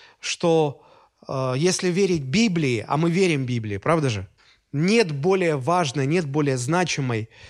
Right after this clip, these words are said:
деятельности или задачи на земле, чем созидание церкви. Кто созидает церковь? Позвольте вас спросить.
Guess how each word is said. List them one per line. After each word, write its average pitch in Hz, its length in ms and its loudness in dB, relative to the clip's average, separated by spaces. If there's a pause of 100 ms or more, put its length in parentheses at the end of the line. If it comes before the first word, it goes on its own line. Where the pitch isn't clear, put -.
(260)
деятельности 131 920 0
или 113 100 -8
задачи 143 500 0
на 156 140 0
земле, 185 480 0 (200)
чем 196 400 0
созидание 143 840 0 (280)
церкви. - 540 -4 (960)
Кто 269 200 -4
созидает 170 600 -2
церковь? - 400 -12
Позвольте 139 380 -4
вас 95 120 -4
спросить. - 500 -12